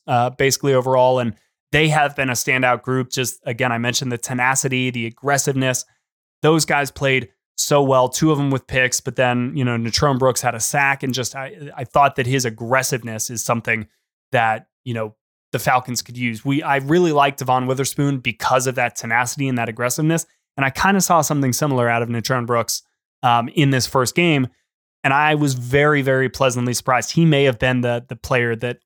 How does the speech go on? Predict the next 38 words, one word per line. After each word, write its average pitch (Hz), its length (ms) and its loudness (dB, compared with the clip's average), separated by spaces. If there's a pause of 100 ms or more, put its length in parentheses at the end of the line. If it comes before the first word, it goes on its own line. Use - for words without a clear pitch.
(120)
upon 139 400 2
rebo-, 131 440 0 (160)
rewatch 143 760 0
really 120 400 0
stuck 120 260 0
out 117 180 0
to 127 120 -8
me 110 200 -4 (320)
the 120 160 2
most. 120 320 4
So 135 100 2
just 127 200 -4
file 139 300 2
that 156 160 4
away, 135 580 2
um, 120 220 0
and 120 100 -2
let's 123 180 -2
see 131 120 -4
what 117 160 -2
he 120 180 -6
kinda 120 260 -2
do, 120 280 -6 (360)
does, 127 440 4
uh, 117 260 -2
moving 120 380 0
forward 151 320 4
in 120 80 0
these 120 180 -2
final 117 260 0
two 110 400 -2 (320)
preseason 127 460 2
games. 127 360 2
Uh, 131 320 2
a 151 80 -10
couple 165 260 0
more 147 260 2
offensively. 156 760 0